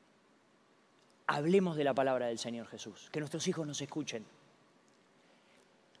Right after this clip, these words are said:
Escribamos una historia de la cual le podamos decir a nuestros hijos orgullosamente que hemos cavado mar adentro, o cavado profundo y hemos ido mar adentro. Escribamos juntos una historia, llamemos manos a la obra, el pueblo del Señor hoy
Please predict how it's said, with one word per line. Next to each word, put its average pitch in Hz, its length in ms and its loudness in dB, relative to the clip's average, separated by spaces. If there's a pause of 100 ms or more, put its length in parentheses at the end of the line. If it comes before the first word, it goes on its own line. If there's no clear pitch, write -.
Escribamos 214 560 8
una 208 120 4
historia 202 520 8 (760)
de 180 120 6
la 185 120 10
cual 226 220 10
le 208 100 8
podamos 208 320 8
decir 202 240 6
a - 20 8
nuestros 185 260 2
hijos 196 220 2
orgullosamente 185 800 6
que 190 80 6
hemos 202 200 4
cavado 208 420 10
mar 190 120 8
adentro, 147 480 6 (580)
o 151 220 4
cavado 175 320 10
profundo 180 460 4
y 170 80 10
hemos 175 180 2
ido 185 160 8
mar 156 140 6
adentro. 131 400 4 (720)
Escribamos 220 480 8
juntos 240 340 6
una 226 120 4
historia, 233 380 8
llamemos 208 440 8
manos 233 260 6
a 214 60 10
la 202 160 12
obra, 220 300 10
el 180 80 6
pueblo 226 260 8
del 208 100 6
Señor 214 400 4 (440)
hoy 247 360 10